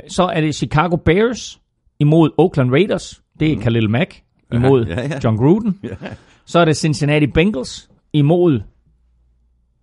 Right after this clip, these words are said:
Speaker 1: Los Angeles Rams, altså måske Super Bowl-mestrene
Speaker 2: Uh.
Speaker 1: i London. Og så altså som sagt Texans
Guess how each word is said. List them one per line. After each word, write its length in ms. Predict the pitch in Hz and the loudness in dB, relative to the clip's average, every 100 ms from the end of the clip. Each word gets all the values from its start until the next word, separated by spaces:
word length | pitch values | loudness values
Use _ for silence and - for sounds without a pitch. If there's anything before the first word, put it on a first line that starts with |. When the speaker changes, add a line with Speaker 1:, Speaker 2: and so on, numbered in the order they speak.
| - | -4
Speaker 1:
Los 180 | 123 - | -2 0
Angeles 560 | 202 208 214 147 - _ _ | 0 0 -4 -6 -12 _ _
Rams, 680 | 95 117 160 240 214 - - - | -4 0 0 -2 -6 -12 -16 -6
altså 240 | 135 123 123 | -4 -2 -2
måske 540 | 107 101 - - 262 - | -2 -6 -2 -2 -2 -10
Super 360 | - 214 247 143 | -10 -8 -6 -6
Bowl-mestrene 720 | 151 165 170 185 - 143 123 - | -2 -2 -2 -4 -6 -6 -6 -10
Speaker 2:
Uh. 60 | - - | -14 -4
Speaker 1:
i 100 | 165 | -2
London. 460 | 165 175 208 208 190 _ - - | 0 0 -2 -6 -10 _ -16 -4
Og 80 | - | 0
så 80 | |
altså 180 | 208 175 | 0 0
som 140 | 196 190 | -2 0
sagt 240 | 202 - | -2 -2
Texans 560 | 233 220 196 156 - | -4 -2 -4 -6 -12